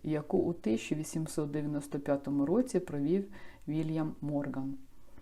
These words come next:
Ціль гри у пляжному волейболі — це направити м'яч над сіткою на сторону суперника так,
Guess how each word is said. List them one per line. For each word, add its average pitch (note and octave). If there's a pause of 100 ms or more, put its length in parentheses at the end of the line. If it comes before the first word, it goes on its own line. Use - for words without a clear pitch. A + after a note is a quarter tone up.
(2500)
Ціль G#3
гри C4
у F#3
пляжному F#3
волейболі — D#3+ (440)
це F#3
направити F#3
м'яч F3
над E3+
сіткою E3+
на E3
сторону D#3+
суперника D#3
так, C4+